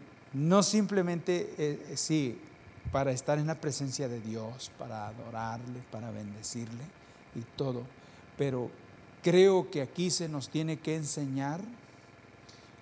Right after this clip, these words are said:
cómo conducirnos. A-, asistimos a las reuniones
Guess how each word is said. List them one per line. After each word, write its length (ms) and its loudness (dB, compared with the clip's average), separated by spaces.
cómo 280 0
conducirnos. 1200 -8
A-, 280 -4
asistimos 840 4
a 80 -4
las 160 -4
reuniones 760 -2